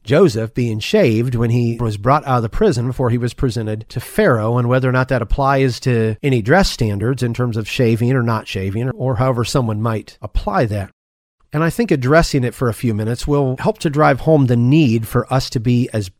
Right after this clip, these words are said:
biblical and as comprehensive in our study as we can, so we don't make missteps in establishing beliefs or practices or standards that are not necessarily biblically supported, and in not holding on with a tight grip to things that are actually not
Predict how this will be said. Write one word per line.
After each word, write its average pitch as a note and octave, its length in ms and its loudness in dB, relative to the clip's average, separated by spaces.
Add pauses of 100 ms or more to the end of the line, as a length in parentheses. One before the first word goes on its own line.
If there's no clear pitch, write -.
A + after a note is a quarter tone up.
(140)
biblical E3 500 2
and B2 180 -4
as A2+ 300 -6
comprehensive D3 640 0
in B2+ 80 0
our A#2+ 120 0
study C3 340 0
as G#2+ 100 -4
we G#2+ 100 -4
can, D3 320 0
so C#3 140 -4
we B2 160 -2
don't D#3+ 460 -2
make C3+ 260 0
missteps C3 800 -4
in A2+ 460 -4
establishing A#2+ 960 -2 (160)
beliefs C#3 600 2
or C3+ 120 0
practices B2+ 640 -2
or A2 80 -6
standards A2 600 0
that A2+ 140 -6
are A2 120 -4
not B2+ 180 -2
necessarily B2 360 -2
biblically G#2+ 360 -4
supported, G2+ 600 -2 (200)
and A#2 140 -4
in A2+ 100 -2
not B2+ 200 -2
holding B2 340 -2
on B2+ 160 0
with A#2 120 -4
a A#2 60 -4
tight A#2+ 240 -2
grip D#3 280 0
to A2 100 -6
things G#2+ 400 -8
that A#2 100 -4
are A2+ 140 -4
actually A#2 500 -6
not G#2+ 380 -8